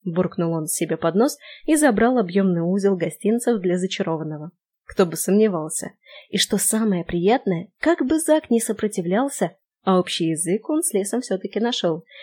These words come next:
Да и разве могло быть иначе, если регулярно носить зачарованному вкусности,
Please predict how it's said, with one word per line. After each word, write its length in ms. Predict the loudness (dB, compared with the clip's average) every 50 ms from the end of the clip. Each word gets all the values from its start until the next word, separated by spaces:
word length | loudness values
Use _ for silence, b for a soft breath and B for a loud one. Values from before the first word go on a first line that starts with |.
| B B
Да 120 | 10 12 12
и 100 | 12 12
разве 300 | 10 6 4 4 4 4
могло 300 | 4 4 4 4 4 4
быть 220 | 2 0 0 2
иначе, 360 | 2 4 4 2 0 -2 -2
если 300 | 2 2 2 2 4 2
регулярно 640 | 2 2 2 2 2 4 6 6 4 4 4 2 2
носить 340 | 2 0 0 0 0 -2 -2
зачарованному 680 | -2 -6 -2 0 2 2 2 2 2 2 2 0 -2
вкусности, 680 | -4 _ -4 -2 0 2 2 2 2 2 -2 -2 -2